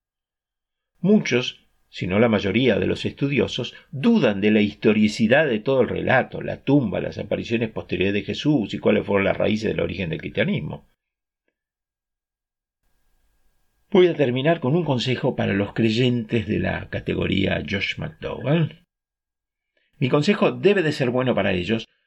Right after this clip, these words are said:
porque no viene de un escéptico, sino de un cristiano ganador de un premio Nobel.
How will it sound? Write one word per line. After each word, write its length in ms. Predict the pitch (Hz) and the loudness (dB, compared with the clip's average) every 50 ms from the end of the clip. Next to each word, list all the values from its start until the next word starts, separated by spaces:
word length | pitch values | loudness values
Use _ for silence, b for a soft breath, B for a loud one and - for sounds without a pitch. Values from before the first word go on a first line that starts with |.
| _ _ | _ _
porque 280 | - 143 143 - 127 | 0 0 0 2 0
no 240 | 123 135 156 170 160 | 0 2 2 2 2
viene 280 | 151 165 170 170 170 156 | 4 2 2 2 2 -2
de 60 | 127 | -2
un 100 | 127 135 | 0 -2
escéptico, 540 | 123 - - - 98 - - - 104 - 120 | -2 -2 -2 -4 -4 -4 -4 -4 -2 -2 0
sino 300 | - - 120 117 127 143 | 0 0 0 2 2 2
de 60 | 156 | 2
un 100 | 151 135 | 2 2
cristiano 520 | - 120 113 107 - - 117 120 123 135 | 0 -2 -4 -4 0 0 2 2 2 2
ganador 400 | 135 135 110 95 87 87 87 85 | 0 0 0 0 0 -2 -4 -4
de 120 | - - - | -6 -10 -10
un 100 | 95 - | -10 -10
premio 240 | - 113 104 98 98 | -10 -6 -4 -4 -4
Nobel. 500 | 95 85 76 117 - - - - - | -4 -2 0 2 0 0 -2 -6 -14